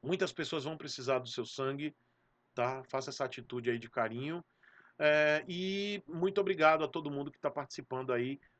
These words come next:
dessa quarentena e desse isolamento social, tá? É um momento de empatia, todo mundo precisa de empatia, tá certo? Participe das rifas do canal, as rifas tão operando, tá aí, é só acessar. Também me ace-, é, me se-, me segue lá no, no Instagram.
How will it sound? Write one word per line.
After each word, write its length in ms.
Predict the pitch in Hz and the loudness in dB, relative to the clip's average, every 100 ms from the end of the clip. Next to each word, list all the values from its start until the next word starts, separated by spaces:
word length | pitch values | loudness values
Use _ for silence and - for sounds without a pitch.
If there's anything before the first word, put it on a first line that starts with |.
| _ | _
dessa 560 | - 139 135 - 139 127 | -2 0 0 0 -2 0
quarentena 760 | - 143 139 - 131 127 120 - _ | 0 0 0 -6 -4 -2 -6 -8 _
e 60 | 135 | -6
desse 240 | 131 139 | -4 -4
isolamento 560 | 143 143 139 127 123 - | -4 -2 -2 -2 -6 -8
social, 680 | - 135 - 135 113 104 - _ _ | -8 -8 -4 0 0 0 -6 _ _
tá? 240 | 110 117 120 _ _ | -8 -8 -8 _ _
É 220 | 113 120 127 | -4 0 0
um 100 | 127 | -2
momento 320 | 123 123 127 | -4 -4 -6
de 140 | 117 | -10
empatia, 560 | 127 131 123 - 127 127 | -6 -4 -4 -4 -2 -2
todo 200 | 131 127 | -2 -4
mundo 220 | 127 135 | -6 -8
precisa 580 | - 117 - 123 123 123 | -10 -14 -8 -4 -2 -4
de 160 | 113 | -6
empatia, 720 | 123 120 135 131 - - - - _ _ - | -12 -8 -10 -10 -14 -14 -16 -16 _ _ -18
tá 60 | |
certo? 380 | - 196 196 - _ _ _ | 2 6 6 2 _ _ _
Participe 360 | 123 117 143 135 | -10 -8 -10 -4
das 180 | 131 120 | -4 -4
rifas 240 | 131 123 | -6 -6
do 100 | 120 | -6
canal, 560 | 113 110 127 147 151 - - - - | -6 -2 2 2 2 -2 -20 -16 -6
as 160 | 113 | -4
rifas 240 | 139 135 - | -4 -6 -8
tão 160 | 135 | -6
operando, 720 | 127 120 110 139 160 160 165 - _ _ _ | -4 -2 0 0 0 0 -2 -2 _ _ _
tá 120 | 135 | 0
aí, 200 | 117 135 | 2 2
é 60 | 151 | 0
só 140 | 135 | 2
acessar. 680 | 147 - 113 - 147 160 156 _ _ _ _ | -2 -2 -6 4 6 6 2 _ _ _ _
Também 280 | 156 147 156 | -4 0 -2
me 100 | 151 | 0
ace-, 300 | 139 - 131 | -2 -4 -2
é, 220 | 127 117 | 0 0
me 140 | 117 135 | -4 -6
se-, 420 | - 170 160 - | 0 4 4 2
me 120 | 147 | -4
segue 360 | - 170 196 160 | 2 6 6 6
lá 180 | 143 | 4
no, 280 | 147 139 131 | 4 2 0
no 160 | 131 127 | -2 -4
Instagram. 580 | 123 147 135 139 180 | -2 -2 2 2 2